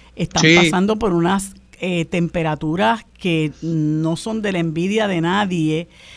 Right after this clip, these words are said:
Speaker 1: y, y muchos de ellos, pues yo sé que a veces no se les hace posible viajar al país, pero bueno, nosotros tenemos las Navidades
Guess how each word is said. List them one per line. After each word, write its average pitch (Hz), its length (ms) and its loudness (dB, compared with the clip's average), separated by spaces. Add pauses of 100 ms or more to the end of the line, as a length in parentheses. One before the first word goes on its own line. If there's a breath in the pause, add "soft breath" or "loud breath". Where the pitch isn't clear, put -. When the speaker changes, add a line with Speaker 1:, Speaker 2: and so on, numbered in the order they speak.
(320 loud breath)
Speaker 1:
y, 170 720 2
y 202 80 2
muchos 202 400 2
de 208 240 2
ellos, 226 380 0
pues 185 160 0
yo 170 160 -2
sé 208 200 -4
que 196 120 0
a 175 40 0
veces 196 460 -2
no 175 320 2
se 208 140 -6
les 208 160 -4
hace 190 240 -4
posible 185 560 -4
viajar 165 340 -4
al 175 120 -6
país, 175 540 -2 (440 loud breath)
pero 170 320 2
bueno, 214 240 0
nosotros 196 420 -2
tenemos 214 380 0
las 208 120 0
Navidades 170 640 -2